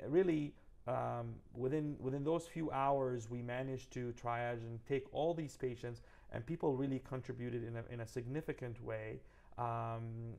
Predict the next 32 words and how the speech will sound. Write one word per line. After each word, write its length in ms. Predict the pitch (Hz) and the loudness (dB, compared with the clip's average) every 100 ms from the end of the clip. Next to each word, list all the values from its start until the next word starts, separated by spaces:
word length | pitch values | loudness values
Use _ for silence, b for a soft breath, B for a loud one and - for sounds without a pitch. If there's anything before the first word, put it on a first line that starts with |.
| - | -8
a-, 140 | 113 - 82 | -8 -6 -6
a-, 240 | 90 120 104 | -6 -4 -2
in 100 | 127 | -4
a 40 | |
team, 500 | 120 - 147 139 127 127 110 | -4 0 2 2 0 -2 -2
in, 140 | 123 | -6
in 160 | - 120 | -6 -8
a 80 | |
team 440 | 117 - 143 135 123 - | -8 -6 -4 -4 -6 -8
group 300 | 123 123 123 120 - - - - | -4 -2 -2 -6 -16 -18 -18 -4
fashion, 420 | 131 123 123 120 117 B B - | -2 -2 -2 -6 -6 B B -2
uh, 200 | 120 117 | 0 2
that 120 | 123 | 2
was 120 | 120 | 0
quite 240 | - 156 - | 2 2 2
incredible. 540 | 120 - 123 113 113 117 | -4 2 2 4 0 -2
I 40 | |
mean, 200 | 123 120 - | -4 -6 -8
people, 480 | 156 156 151 139 135 B B | -4 2 4 2 -2 B B
uh, 360 | 120 120 117 117 - | -2 0 0 -2 -2
have 160 | 127 120 | -2 2
really, 360 | 135 147 139 - | 4 4 2 -2
some 160 | - 175 | -2 0
people 160 | 190 147 | 2 2
don't, 220 | 147 131 | 2 0
never 300 | 139 147 147 | 0 2 2
even 280 | 139 131 120 - - | 2 -2 -4 -10 -12
practice 500 | - 160 180 139 113 | 4 4 6 0 0
maybe 180 | 120 113 | -4 -4
for 180 | 104 110 | -4 -6
Code 260 | - 117 107 | 0 0 0
Orange, 400 | 107 104 107 | -2 -2 -4